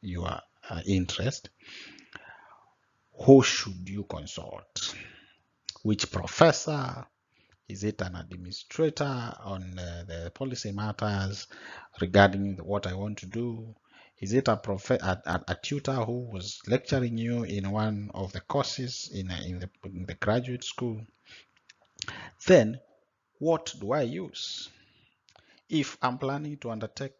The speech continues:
computational fluid dynamics, or I'm planning to undertake, um, uh, highly, uh, demanding work in the computations,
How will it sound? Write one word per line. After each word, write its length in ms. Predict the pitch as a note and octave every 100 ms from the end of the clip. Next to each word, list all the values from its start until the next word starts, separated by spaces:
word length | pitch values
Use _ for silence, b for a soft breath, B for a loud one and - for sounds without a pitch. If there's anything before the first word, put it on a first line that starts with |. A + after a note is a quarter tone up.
| -
computational 1400 | G2+ G2 - A2+ - A2 G2 F#2 F#2 F#2 F#2+ F#2 - -
fluid 300 | - G#2 G2
dynamics, 600 | F#2 F#2 F#2+ D#2+ - -
or 280 | G2+ G2 -
I'm 240 | F#2 F#2+ -
planning 440 | - G#2+ A2 G#2 G#2
to 120 | F2+
undertake, 640 | F2+ F#2 - - G#2+ - -
um, 560 | F#2 F2+ F2+ F#2 G2 B B B B B B - -
uh, 380 | F#2 F#2+ G2 - -
highly, 440 | G#2+ A2 G#2 G#2+ G2+ - _ _ _ - - -
uh, 640 | F#2 F2+ F2 F2 F2 F2+
demanding 960 | F2 F2+ F#2 G#2 G2+ G2 F#2 F2 E2+ F2+
work 260 | F#2+ G2 -
in 120 | F2+
the 60 | E2+
computations, 1080 | E2+ E2 - - - - D2+ D2 F#2+ -